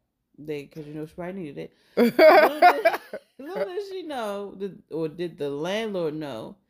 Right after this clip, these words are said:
Speaker 1: this would end up being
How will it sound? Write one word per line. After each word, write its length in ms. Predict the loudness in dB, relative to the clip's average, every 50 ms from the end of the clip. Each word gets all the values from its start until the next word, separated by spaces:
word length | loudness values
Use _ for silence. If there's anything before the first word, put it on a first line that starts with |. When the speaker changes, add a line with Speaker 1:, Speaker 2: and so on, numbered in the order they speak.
| _ _ _ _ _ _ _ _ _
Speaker 1:
this 300 | -8 -2 0 0 0 -2 -6 -12 _ _ _ _ _ _ _ _ _ _ _ _ _ -20 -20 -12
would 240 | -8 -8 -8 -8 -10 _ _ -12
end 220 | -12 -10 -8 -8
up 260 | -10 -10 -12 -14 -12
being 540 | -12 -10 -10 -10 -12 -12 -14 -16 -16 -18 -20